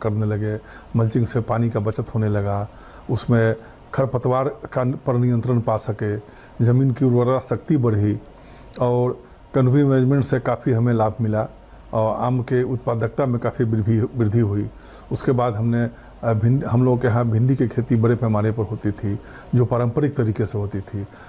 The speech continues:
मैंने उसमें अपना टेक्निक लगाया और भिंडी के सघन खेती शुरू की। वो खे-, शुरू, अ, सघन खेती में इससे हमें लाभ ये हुआ कि जो पहले जहाँ दो सौ केजी प्रति एकड़ हम वो पाते थे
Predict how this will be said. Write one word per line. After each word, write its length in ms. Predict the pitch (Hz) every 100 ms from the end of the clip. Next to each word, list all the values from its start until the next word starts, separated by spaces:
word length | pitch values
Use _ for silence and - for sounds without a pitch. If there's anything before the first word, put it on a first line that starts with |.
| - 123
मैंने 300 | 135 139 135
उसमें 340 | 123 - 123
अपना 260 | 117 120 113
टेक्निक 400 | 113 110 110 107
लगाया 400 | 101 104 104 107 - - -
और 220 | 113 113
भिंडी 480 | 107 113 104 117 131
के 120 | 123
सघन 360 | - 117 107 123
खेती 260 | 123 113
शुरू 260 | 101 110 101
की। 200 | - 92
वो 560 | - - - - - -
खे-, 140 | - -
शुरू, 260 | 127 131
अ, 120 | - -
सघन 460 | 131 117 127 113 147
खेती 300 | - 120 135
में 280 | 127 123 120
इससे 200 | - 123
हमें 180 | 117 113
लाभ 240 | 110 110 113
ये 120 | 117
हुआ 360 | 101 98 107 - - - - -
कि 320 | - 117 113 110 - - -
जो 140 | 123 123
पहले 680 | 127 123 147 143 139 -
जहाँ 220 | 123 123
दो 180 | 120 156
सौ 160 | 147 131
केजी 260 | 135 127
प्रति 320 | 123 123 113 131
एकड़ 260 | 110 123
हम 280 | 104 117 120 -
वो 200 | 117 110
पाते 360 | - 110 - 113
थे 240 | -